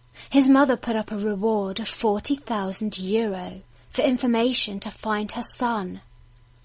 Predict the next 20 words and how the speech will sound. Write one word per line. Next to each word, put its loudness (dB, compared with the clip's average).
and -2
hired 2
a -14
private -2
investigator -4
who 0
had 0
been 2
in -4
the -2
German 0
Special -2
Forces, -6
and 2
then 2
a 0
bodyguard -2
to -6
the -10
Pope. -8